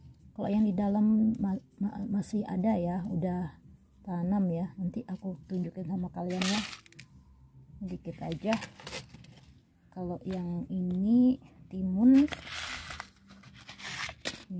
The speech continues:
guys, timun di sini. Biasanya timun cepet sih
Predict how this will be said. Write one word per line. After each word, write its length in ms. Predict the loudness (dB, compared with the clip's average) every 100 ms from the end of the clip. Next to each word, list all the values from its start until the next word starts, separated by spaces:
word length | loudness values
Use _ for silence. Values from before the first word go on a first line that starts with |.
| -6
guys, 320 | -6 -8 -16 -12
timun 480 | -6 -2 -2 -2 -6 -12 -20 -20 -20 -20 -20 -20
di 160 | -10 -8
sini. 480 | -4 -2 0 2 0 -2 -12 -20 -20 -20 -20 -20 -20 -20 -20 -20 -20 -20 -20 -20 -20 -20 -8
Biasanya 640 | -4 -4 -6 -4 0 0 0
timun 480 | 0 0 2 2
cepet 340 | 0 -6 -8 -8
sih 160 | -4 -4